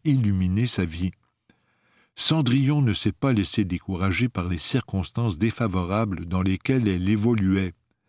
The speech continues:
Le prince non plus ne se laisse pas décourager quand elle s'enfuit, peu avant minuit, et qu'il se retrouve seul, avec une simple pantoufle de verre pour remonter la piste de cet inconnu.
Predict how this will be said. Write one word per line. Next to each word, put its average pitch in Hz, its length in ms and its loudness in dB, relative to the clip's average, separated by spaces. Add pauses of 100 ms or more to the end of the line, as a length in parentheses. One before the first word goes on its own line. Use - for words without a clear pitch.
(360)
Le 110 160 2
prince 139 380 0
non 147 160 0
plus 160 300 0
ne 90 120 0
se - 160 -2
laisse 95 240 0
pas 117 180 -2
décourager 92 680 -2
quand 95 300 -4
elle 92 120 -2
s'enfuit, 87 580 -6 (500)
peu 135 220 2
avant 104 220 2
minuit, 95 480 0 (340)
et 113 100 2
qu'il 143 220 -2
se - 160 2
retrouve 123 520 0
seul, 107 420 0 (300)
avec 113 300 0
une 113 140 2
simple 135 460 0
pantoufle 123 720 -4
de 90 120 -2
verre 104 480 0
pour 90 280 -6
remonter 120 540 0
la 80 100 -2 (120)
piste 104 340 -2
de 90 200 -6
cet - 300 -4
inconnu. 87 520 -2